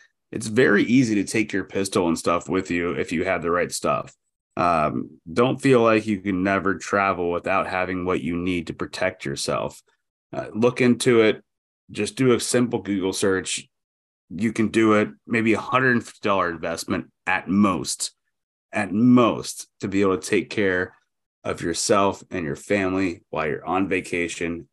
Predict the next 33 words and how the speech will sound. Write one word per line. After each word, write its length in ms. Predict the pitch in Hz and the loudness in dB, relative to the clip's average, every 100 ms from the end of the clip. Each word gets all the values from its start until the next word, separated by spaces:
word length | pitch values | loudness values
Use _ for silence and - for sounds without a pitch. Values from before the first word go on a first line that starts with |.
| - | -8
anywhere 380 | 90 92 82 82 | -4 -2 -2 -2
you 160 | 78 | -4
go. 380 | 69 69 67 - _ _ _ _ _ - | -4 -6 -6 -10 _ _ _ _ _ -6
Uh, 400 | 80 78 73 82 | -2 0 -2 -6
just, 280 | 85 - _ _ | -12 -16 _ _
you 160 | 113 110 | -2 2
know, 200 | 80 - | 2 0
make 320 | 85 143 139 | 0 0 -2
sure 400 | - - 143 131 | -4 2 4 6
you 460 | 123 117 117 107 101 | 4 2 0 0 -4
look 320 | 120 120 113 | 2 2 4
at 160 | 117 110 | 0 0
the 120 | 104 | -4
laws 520 | 101 104 98 98 92 | -2 -2 0 0 0
that, 360 | 104 87 82 - - | -2 0 -2 -6 -6
you 160 | 101 | -4
know, 360 | 90 80 82 - _ _ _ _ _ _ _ | -2 -4 -6 -10 _ _ _ _ _ _ _
don't 320 | 107 98 71 | 0 2 2
recognize 880 | 95 101 92 90 87 85 82 - - | 0 -2 -2 0 0 -2 -4 -8 -6
certain 380 | 104 85 87 85 | -4 -4 -4 -6
things 480 | 82 78 90 101 | -6 -4 -6 -6
and, 320 | 101 104 104 - | -4 -2 -4 -4
and 180 | - | -4
know 160 | 127 143 | 0 0
what 140 | 143 | 0
you're 160 | 110 107 | -2 -4
getting 260 | 113 101 78 | -4 -4 -2
in 220 | 92 92 | -4 -6
for 380 | - 80 80 78 | -6 -2 -2 -4
to 180 | - 78 | -6 -8
a 60 | |
certain 320 | - - - | -8 -8 -8
extent. 420 | 76 - - 69 | -10 -10 -8 -8